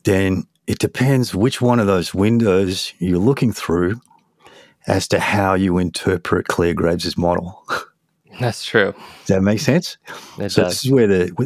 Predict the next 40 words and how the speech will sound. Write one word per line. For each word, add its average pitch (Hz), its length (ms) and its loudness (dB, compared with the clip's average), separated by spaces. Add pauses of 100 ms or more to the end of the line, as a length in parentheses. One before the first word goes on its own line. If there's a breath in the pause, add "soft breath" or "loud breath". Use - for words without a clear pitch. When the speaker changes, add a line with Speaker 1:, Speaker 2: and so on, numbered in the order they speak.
Speaker 1:
this 131 100 -2
is 151 60 0
where 131 120 4
it 101 60 0
can 107 100 -2
start 95 240 0
to 87 60 -2
do 101 160 0
your 87 180 2
head 92 160 0
in 85 100 2
a 80 60 -2
bit. 85 320 -2
<laughs> - 40 -20 (460)
Speaker 2:
Mm-hmm. 92 720 -6
Yeah. 92 240 0 (180)
Speaker 1:
You 101 60 4
can't 160 300 2
actually 101 260 -2
say, 98 580 2 (680 loud breath)
uh, 95 220 0 (100)
"The 95 140 0
model 104 320 2
is - 140 -4
this 98 260 0
and 82 160 0
that," 87 300 0 (580)
you 95 160 0
know. 87 260 0 (460)
Uh, 90 260 2
it 98 140 2
really 117 240 2
depends 90 680 -2
which 92 560 -2 (440 soft breath)
window 101 380 2
of 82 140 -2
consciousness - 640 -2
you're 95 140 0
looking 110 320 0
through, 90 440 -2